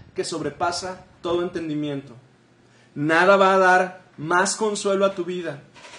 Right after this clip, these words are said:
que el Padre amoroso que te espera y te ha estado esperando día tras día tras día, anhelando que pases tiempo con Él. Si soy tibio,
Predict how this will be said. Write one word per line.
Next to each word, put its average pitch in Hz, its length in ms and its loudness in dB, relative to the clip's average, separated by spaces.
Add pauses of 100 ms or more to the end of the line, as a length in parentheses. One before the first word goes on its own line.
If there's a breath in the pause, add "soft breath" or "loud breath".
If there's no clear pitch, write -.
(120 loud breath)
que 190 140 8
el 160 160 2
Padre 220 420 4
amoroso 190 720 0 (200 soft breath)
que 185 140 0
te 180 160 -4
espera 190 640 -2 (100)
y 202 120 -6
te 202 100 2
ha 196 60 6
estado 202 300 2
esperando 190 600 -4 (180 loud breath)
día 269 800 0
tras 180 280 -4
día 254 600 -4
tras 180 320 -4
día, 202 480 -2
anhelando 190 640 -2
que 185 100 -6
pases 170 340 -10
tiempo 180 540 -6 (220)
con 139 180 -6
Él. 143 300 -6 (1400)
Si 190 240 -4
soy 240 360 2
tibio, 196 440 -6